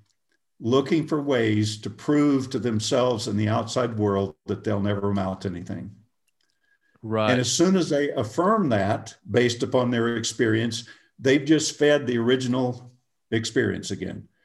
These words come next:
Speaker 1: So it's a cycle that you get in, which feeling, thinking, believing, core belief,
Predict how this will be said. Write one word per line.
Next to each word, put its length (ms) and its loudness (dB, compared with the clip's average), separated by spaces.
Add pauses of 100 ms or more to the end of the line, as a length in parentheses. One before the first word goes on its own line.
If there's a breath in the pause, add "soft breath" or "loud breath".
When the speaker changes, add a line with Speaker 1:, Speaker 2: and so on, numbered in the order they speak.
(160)
Speaker 1:
So 220 4
it's 160 2
a 100 2
cycle 640 0
that 280 -2
you 80 0
get 240 0
in, 480 -4 (480)
which 340 0 (400)
feeling, 540 2
thinking, 680 -2
believing, 680 0
core 240 0
belief, 500 0